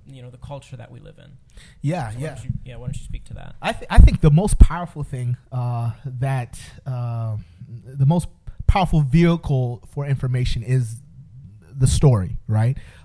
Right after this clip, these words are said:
Speaker 2: Um, and we, we know this, uh, uh, to be true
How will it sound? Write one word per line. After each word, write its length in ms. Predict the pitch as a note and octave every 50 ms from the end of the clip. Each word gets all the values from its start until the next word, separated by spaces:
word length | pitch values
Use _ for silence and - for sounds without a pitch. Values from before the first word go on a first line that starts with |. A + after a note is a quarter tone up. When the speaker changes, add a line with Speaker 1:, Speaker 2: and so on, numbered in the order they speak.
| -
Speaker 2:
Um, 460 | - B2+ B2+ B2 B2 A#2+ A#2+ B2 B2+ - -
and 160 | D3 D3 D3+
we, 200 | E3+ G3 G3 F3+
we 180 | E3+ E3 F#3+ F#3+
know 280 | F3+ F3+ F#3+ G#3+ A3 A3+
this, 380 | F3+ F#3 F3 D#3+ - - - - - - - - - -
uh, 360 | C3+ C#3 C#3 C#3 C3 - - - _ _ -
uh, 440 | A#2+ C3+ C#3 C3+ C3+ C3 C3 A#2+ F#2+ A2+ - -
to 100 | - D#3
be 140 | D3+ F3 D#3+
true 520 | - - - C4+ C4 A#3+ A3 G3+ F#3 E3